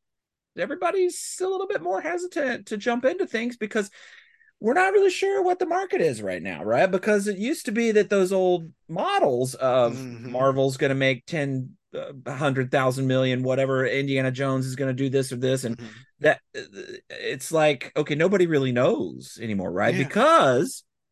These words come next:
Speaker 1: Barbie and Oppenheimer came out of nowhere, and I don't think anybody expected as
Speaker 2: Right, and,
Speaker 1: big
Speaker 2: and
Speaker 1: as they were.
Speaker 2: and when we, now we have, you know, tentpole releases like, you know, Killers of the Flower Moon. Um,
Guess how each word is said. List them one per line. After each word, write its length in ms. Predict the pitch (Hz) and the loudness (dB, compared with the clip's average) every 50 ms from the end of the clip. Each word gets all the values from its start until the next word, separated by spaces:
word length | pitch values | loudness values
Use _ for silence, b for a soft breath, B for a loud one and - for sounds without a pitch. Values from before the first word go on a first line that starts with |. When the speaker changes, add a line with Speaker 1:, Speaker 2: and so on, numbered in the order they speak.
| _ _ _ _ _ _ _ - | _ _ _ _ _ _ _ -8
Speaker 1:
Barbie 400 | 98 101 104 110 110 110 120 123 | -4 -2 0 0 0 2 0 0
and 80 | 123 | 0
Oppenheimer 760 | 135 185 240 226 196 147 113 104 101 98 95 113 160 190 196 _ | 0 -2 -2 -4 -8 -8 -8 -8 -8 -6 -6 -6 -6 -6 -8 _
came 300 | - - 120 98 92 92 | -18 -14 -10 -10 -8 -6
out 140 | 95 101 101 | -6 -6 -6
of 60 | 101 | -4
nowhere, 460 | 113 151 208 285 - - 107 110 113 113 | -2 -2 -2 0 -2 -2 -2 0 -2 -2
and 100 | 104 104 | -4 -4
I 60 | 104 | -8
don't 120 | 104 101 | -8 -6
think 140 | - 113 98 | -8 -8 -6
anybody 380 | 104 104 104 95 98 95 95 92 | -6 -6 -6 -6 -6 -6 -6 -6
expected 360 | - - - 98 87 - _ _ _ _ _ _ _ _ _ _ _ _ _ _ _ _ _ _ _ _ _ | -8 -6 -8 -8 -8 -8 _ _ _ _ _ _ _ _ _ _ _ _ _ _ _ _ _ _ _ _ _
as 160 | - 87 85 | -8 -8 -4
Speaker 2:
Right, 240 | 214 226 156 104 - | -4 -4 -4 -4 -4
and, 60 | - 107 | -2 0
Speaker 1:
big 320 | 113 110 101 92 87 82 | 2 4 4 2 2 -2
Speaker 2:
and 100 | - - - _ _ _ _ _ _ _ | -6 -10 -12 _ _ _ _ _ _ _
Speaker 1:
as 120 | - 92 92 | -10 -6 -4
they 100 | 95 87 | -4 -4
were. 300 | 85 87 85 85 - - _ _ _ _ _ _ | -4 -4 -6 -8 -10 -12 _ _ _ _ _ _
Speaker 2:
and 160 | 160 151 156 | -8 -6 -6
when 120 | 160 156 151 | -6 -6 -6
we, 100 | 151 147 | -6 -6
now 220 | 143 147 143 139 139 | -6 -4 -4 -4 -4
we 160 | 139 143 131 | -6 -6 -6
have, 440 | 123 135 135 131 127 127 117 110 - | -4 -2 -2 -2 -2 -4 -6 -12 -12
you 120 | 156 135 | -10 -8
know, 160 | 127 131 127 | -8 -8 -8
tentpole 560 | 120 - - - 156 135 113 - - 139 131 127 | -6 -6 -2 -2 -2 -2 -4 -6 -4 -4 -4 -4
releases 720 | 127 113 131 131 120 - - 127 120 120 117 110 110 - - 117 | -4 -4 -4 -4 -4 -4 -6 -6 -8 -10 -10 -12 -12 -10 -8 -8
like, 180 | 117 120 - _ _ _ _ _ _ _ | -8 -8 -10 _ _ _ _ _ _ _
you 140 | 190 143 | -14 -12
know, 120 | 127 120 113 - | -12 -12 -14 -12
Killers 360 | _ - - 131 135 120 107 123 | _ -10 -8 -8 -8 -10 -12 -12
of 60 | 110 | -14
the 60 | 110 | -14
Flower 360 | - - 101 101 98 90 98 107 | -14 -10 -10 -10 -10 -10 -14 -14
Moon. 600 | 127 151 156 151 147 147 139 135 131 127 127 - B B B B B B B B B B B B _ - | -12 -10 -10 -8 -8 -10 -10 -12 -14 -16 -18 -20 B B B B B B B B B B B B _ -8
Um, 640 | 120 123 123 123 120 120 120 117 113 110 110 110 | -4 -2 -2 -2 -2 -2 -4 -6 -6 -8 -12 -16